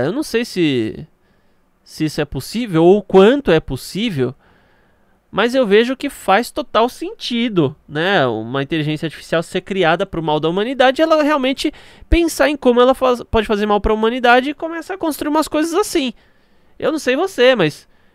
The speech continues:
olha aí. Olha, isso daqui que é um ser,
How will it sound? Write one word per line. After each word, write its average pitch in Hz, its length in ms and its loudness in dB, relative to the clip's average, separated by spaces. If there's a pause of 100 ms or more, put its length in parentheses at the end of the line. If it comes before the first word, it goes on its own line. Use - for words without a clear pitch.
(800)
olha 226 200 0
aí. 139 240 0 (800)
Olha, 190 240 0
isso 170 240 2
daqui 277 260 0
que 302 100 -6
é 320 60 0
um 330 60 -4
ser, 311 240 -2